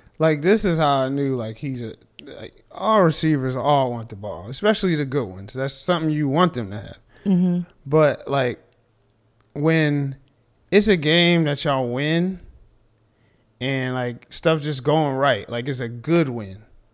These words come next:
Speaker 2: Mm-hmm.
Speaker 1: and you're mad,
Speaker 2: Mm-hmm. You're a diva.
Speaker 1: <laughs> you're a diva.
Speaker 2: Yeah.
Speaker 1: You know what I'm saying? Like,
Speaker 2: Yeah.
Speaker 1: you're a diva.
Speaker 2: Sharp has said, you know,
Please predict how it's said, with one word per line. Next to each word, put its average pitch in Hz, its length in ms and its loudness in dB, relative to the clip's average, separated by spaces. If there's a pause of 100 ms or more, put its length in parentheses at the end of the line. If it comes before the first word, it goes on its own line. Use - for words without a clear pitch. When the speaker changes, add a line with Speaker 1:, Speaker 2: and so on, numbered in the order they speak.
(140)
Speaker 2:
Mm-hmm. 170 300 -2 (720)
Speaker 1:
and 139 220 -2
you're 156 200 4
mad, 147 600 2 (440)
Speaker 2:
Mm-hmm. 185 600 2 (760)
You're 180 220 2
a 160 40 4
diva. 156 440 -4
Speaker 1:
<laughs> - 40 4
you're 220 200 12
a 220 80 12
diva. 170 580 0 (380)
Speaker 2:
Yeah. - 260 -8 (380)
Speaker 1:
You 160 100 2
know 185 80 6
what 202 60 10
I'm 196 80 8
saying? 196 360 8
Like, 151 240 6
Speaker 2:
Yeah. - 220 2 (180)
Speaker 1:
you're 165 220 0
a 160 40 -2
diva. 147 280 0
Speaker 2:
Sharp 226 360 6
has 214 180 8
said, 190 480 4
you 196 100 2
know, 180 300 2